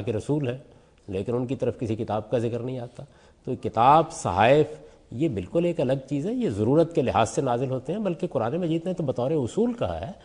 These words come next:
کہ اللہ تعالیٰ نے ہر پیغمبر کے ساتھ کوئی کتاب، کوئی صحیفہ نازل کیا ہے، وَأَنزَلَ مَعَهُمُ الْكِتَابَ۔ تو اس وجہ سے یہ کوئی فارغ چیز نہیں ہے، اصل چیز یہ ہے کہ رسول کس مقصد کے لیے آتا ہے، وہ خدا کی عدالت بن کے آتا ہے، اپنی قوم کا فیصلہ کر کے جاتا ہے۔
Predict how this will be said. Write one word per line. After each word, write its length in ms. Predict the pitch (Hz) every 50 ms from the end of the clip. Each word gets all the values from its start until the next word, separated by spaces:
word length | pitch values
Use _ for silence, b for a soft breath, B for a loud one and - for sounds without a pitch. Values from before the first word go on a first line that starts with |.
| B B B B B B
کہ 80 | -
اللہ 200 | 110 117 127 143 143 139
تعالیٰ 260 | - 127 123 139 143
نے 100 | 151 165
ہر 220 | 151 113 92 139 180
پیغمبر 480 | - - 208 190 170 139 131 123 131
کے 140 | 117 - 117
ساتھ 340 | - - 87 90 117 - -
کوئی 140 | - 123 117
کتاب، 440 | - - - - 92 104 123 - -
کوئی 120 | 151 139
صحیفہ 340 | - - - 85 82 - 123
نازل 320 | 127 123 120 123 135 147
کیا 260 | 143 - - 196 208 214
ہے، 40 |
وَأَنزَلَ 420 | 190 151 131 156 190 180 185 214 226
مَعَهُمُ 380 | 185 170 165 160 156 170 180
الْكِتَابَ۔ 360 | 175 160 - 156 - 127 139 175 - - - B B B B B B B -
تو 80 | -
اس 160 | 156 156 - -
وجہ 140 | 196 208
سے 140 | 190 - 202
یہ 220 | 165 143 175 208 214 214 -
کوئی 140 | 180 180
فارغ 460 | - - - - 110 120 170 165 165 -
چیز 220 | - 156 151 147
نہیں 220 | 160 180 175 147
ہے، 60 | 107 90
اصل 280 | 95 123 - - 180
چیز 280 | 156 - 139 135 123 110
یہ 200 | 101 104 107 90
ہے 180 | 82 104 175 208 B B B B B B _
کہ 80 | - 113
رسول 420 | 107 107 - - - - 226 240 220 - -
کس 220 | 208 - - -
مقصد 400 | 143 151 - - - 175 143 -
کے 80 | - 123
لیے 180 | 104 98 98
آتا 240 | 92 92 92 - 139
ہے، 40 | 147
وہ 120 | 143 135
خدا 320 | 120 - - 101 98 110 120
کی 220 | 117 - 135 131
عدالت 380 | 110 98 98 127 160 160 - 170
بن 140 | 165 170 156
کے 100 | 170 170
آتا 240 | 160 156 160 -
ہے، 60 | 175 170
اپنی 220 | 151 - 143 135
قوم 260 | - - 117 120 120
کا 100 | 110 123
فیصلہ 320 | 117 - 135 127 - 127 104 87
کر 100 | 90 -
کے 100 | - -
جاتا 320 | 104 113 - - - -
ہے۔ 100 | - _